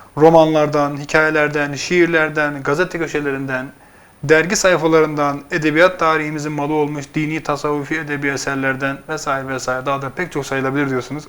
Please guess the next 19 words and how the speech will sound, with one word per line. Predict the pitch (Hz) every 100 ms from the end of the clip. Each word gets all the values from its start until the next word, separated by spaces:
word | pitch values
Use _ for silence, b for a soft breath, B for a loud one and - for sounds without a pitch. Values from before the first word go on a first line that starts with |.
| -
okuyoruz. | 185 185 139 - - - _ B B B B -
Ancak | 233 208 170 -
eğri | 185 180
oturup | 214 185 - 165 -
doğru | 143 143
konuşalım. | 139 127 113 123 120 - _ B B B B -
Esaslı | 196 - 170 - 262
bir | 214
şekilde | - 160 147 139 135 123
Kur'an'dan | - 160 - 165 160 196 214
okumuyoruz. | - - 165 127 117 - - - _ _ - b b b b _
Evet, | 214 208 139 -
biz | 135 190 240 208 -
İslam'ı | 196 165 - 156 147 170 233 - -
başka | 131 147 - 170 147
her | 208 226
kaynaktan, | 160 143 135 123 - 120 123 - _
her | - 165 208
yerden | 175 135 127